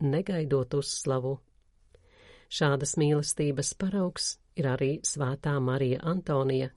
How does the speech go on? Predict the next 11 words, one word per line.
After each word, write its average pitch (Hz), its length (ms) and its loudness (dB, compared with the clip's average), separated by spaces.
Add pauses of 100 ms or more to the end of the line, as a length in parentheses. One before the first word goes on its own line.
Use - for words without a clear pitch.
kura, 143 220 -2
neskatoties 185 800 0
uz 139 160 0
dažādām 147 640 -2
grūtībām, 139 760 0 (460)
pašaizliedzīgi 170 1040 2
palīdzēja 151 720 2
citiem 165 560 0
piedzīvot 170 880 0 (120)
Kristus - 580 0
pieskārienu. 127 1040 0